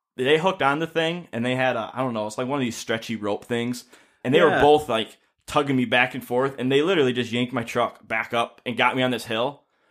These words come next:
Speaker 1: Well, then, so, and I'm, so this is, like, we're an hour in now, and it's starting to get dark.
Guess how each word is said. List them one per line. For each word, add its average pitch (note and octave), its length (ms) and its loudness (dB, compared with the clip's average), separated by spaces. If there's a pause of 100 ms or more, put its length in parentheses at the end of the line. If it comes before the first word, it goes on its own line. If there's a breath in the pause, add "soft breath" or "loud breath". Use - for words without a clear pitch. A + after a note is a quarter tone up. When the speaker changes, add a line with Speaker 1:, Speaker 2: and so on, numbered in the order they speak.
(240)
Speaker 1:
Well, B2 140 2
then, C#3 420 2 (480)
so, E3 100 4
and D#3+ 140 2
I'm, F3+ 180 -2
so F3+ 220 0
this F3+ 240 -2
is, - 60 -10
like, C3 160 0
we're D3+ 100 2
an E3 80 0
hour B2 300 2
in A#2+ 140 -2
now, A2+ 120 -2
and G#2+ 100 -4
it's - 80 -10
starting D3+ 260 0
to G2+ 80 -10
get - 100 -20
dark. G#2 380 -6